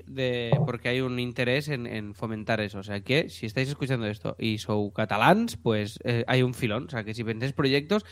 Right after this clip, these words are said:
es muy probable que medios, plataformas o incluso radios que están abriendo su propia veda de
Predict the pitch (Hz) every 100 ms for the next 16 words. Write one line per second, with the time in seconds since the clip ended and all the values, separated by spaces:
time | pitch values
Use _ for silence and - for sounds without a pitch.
0 | - - - 143 135 135 131 147 139 127
1 | 123 135 131 123 123 117 110 - 131 123
2 | 120 117 113 110 120 123 117 131 135 123
3 | 110 - 120 120 117 117 113 113 - 107
4 | - 120 - 113 123 120 117 113 110